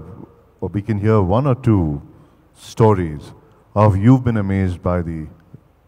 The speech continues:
customer obsession, or how you've been impacted positively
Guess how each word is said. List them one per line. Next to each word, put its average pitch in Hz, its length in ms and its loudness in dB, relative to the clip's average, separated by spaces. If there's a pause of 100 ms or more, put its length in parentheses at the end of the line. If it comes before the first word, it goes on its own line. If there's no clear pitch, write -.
customer 98 500 -4
obsession, 87 540 -8
or 80 80 -6
how 98 140 -2
you've 98 160 -10
been 95 200 -4 (380)
impacted 98 580 -8
positively 82 680 -8